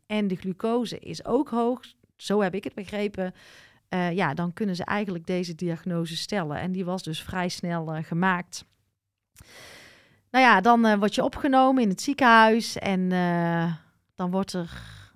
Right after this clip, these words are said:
echt zoveel informatie komt er op je af, maar wel in alle rust. Ehm, ja, en jij moet dus eigenlijk, als jij gaat eten,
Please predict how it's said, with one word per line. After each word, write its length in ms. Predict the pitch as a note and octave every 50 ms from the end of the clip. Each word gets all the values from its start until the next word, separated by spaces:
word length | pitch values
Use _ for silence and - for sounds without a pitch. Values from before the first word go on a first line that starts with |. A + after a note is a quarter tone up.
| _ _ _
echt 360 | _ G3+ G#3+ G3+ - - -
zoveel 460 | - - - - G#3 A3+ C4 A3+ G#3+ -
informatie 640 | - G3 F#3 - F#3+ F#3+ F#3+ F3+ F#3 F3+ - - F3
komt 280 | - - F3+ F3 E3
er 60 | - D#3+
op 140 | D#3+ -
je 120 | - - -
af, 300 | - D#3+ E3 F3 - -
maar 120 | F#3 E3+
wel 160 | E3 F#3+ F#3+
in 100 | F#3+ F3
alle 280 | - - E3 D3 E3 D3
rust. 680 | D3+ E3+ F#3+ A#3 F#4 A#4+ - - - - - - - - - - - - - - - - - - _ _ _
Ehm, 1120 | - A3 A3 A3 A3 A3 A3 A3 A3 A3 G#3+ G#3+ G#3+ G#3+ G#3 G#3 G#3 G3+ G3+ G3 G3 G3 G3 G3 F3+ F3 F3+ _ _ _ _ _
ja, 380 | - G3 A#3 C4+ C#4+ C4 -
en 80 | F#3+ G#3
jij 180 | A3 A#3 A#3 A#3
moet 160 | A3+ A3+ A3
dus 160 | G3+ F3+ -
eigenlijk, 500 | - - G#3 A3 B3 C4 G#3+ F#3 F#3 -
als 120 | F#3+ F#3
jij 140 | - F#3 F3+
gaat 240 | E3 F3 D#3 E3 - - _
eten, 640 | A3 A#3+ C4+ C#4+ C#4 - - E3+ F3 F#3 G3+